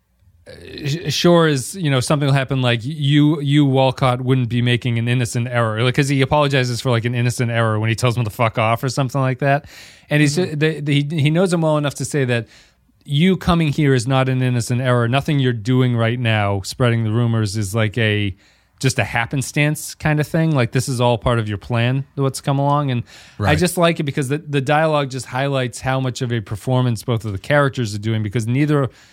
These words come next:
Speaker 1: neither are acting in the way that makes the dialogue seem obvious, if that makes sense. So, so Walcott is not, like, you know, s-, twisting his mustache, or as he's telling a lie, the, the, we, the audience
Speaker 2: Right,
Speaker 1: knows is
Speaker 2: right.
Speaker 1: a lie to Ellsworth, and Ellsworth calls him out on it.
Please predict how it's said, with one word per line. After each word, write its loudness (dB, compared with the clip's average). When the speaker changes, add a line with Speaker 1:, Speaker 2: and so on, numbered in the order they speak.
Speaker 1:
neither 4
are 0
acting -2
in -2
the 0
way 2
that -2
makes -2
the -2
dialogue 0
seem -6
obvious, -4
if -6
that 0
makes -2
sense. -6
So, 0
so 2
Walcott 2
is -4
not, -4
like, -2
you -2
know, 4
s-, -6
twisting -2
his 0
mustache, 0
or 0
as -2
he's -4
telling 0
a 0
lie, 2
the, -2
the, -4
we, 0
the 2
audience 6
Speaker 2:
Right, 4
Speaker 1:
knows 2
is 0
Speaker 2:
right. 0
Speaker 1:
a 0
lie 2
to -2
Ellsworth, 0
and 0
Ellsworth -2
calls 0
him -2
out 0
on 0
it. -2